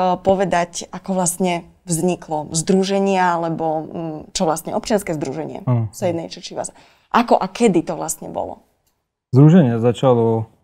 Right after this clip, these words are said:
Speaker 2: minulý rok v auguste, ale my sa tomu venujeme už tri roky.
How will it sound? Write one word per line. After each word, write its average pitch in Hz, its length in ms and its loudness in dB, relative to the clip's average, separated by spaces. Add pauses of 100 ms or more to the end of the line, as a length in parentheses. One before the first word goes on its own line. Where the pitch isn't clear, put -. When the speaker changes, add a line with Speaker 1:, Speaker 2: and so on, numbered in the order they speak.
(120)
Speaker 2:
minulý 120 320 2
rok 117 240 -2
v 117 80 0
auguste, 117 480 0 (720)
ale 117 160 2
my 123 160 4
sa 107 160 -6
tomu 117 240 -2
venujeme 117 480 0
už 113 400 -8
tri 117 160 2
roky. 117 320 -4